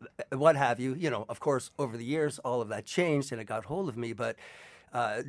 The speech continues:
definitely sort of the idol worship and just the whole wanting to embrace the rock and roll lifestyle was, was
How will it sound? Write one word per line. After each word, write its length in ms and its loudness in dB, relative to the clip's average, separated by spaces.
definitely 640 4
sort 240 0
of 140 0
the 220 -2
idol 360 6
worship 480 0
and 200 -2
just 480 0
the 160 -2
whole 560 0
wanting 420 2
to 180 -6
embrace 680 -2
the 100 -4
rock 300 4
and 100 -2
roll 260 0
lifestyle 640 -2
was, 380 -8
was 300 -4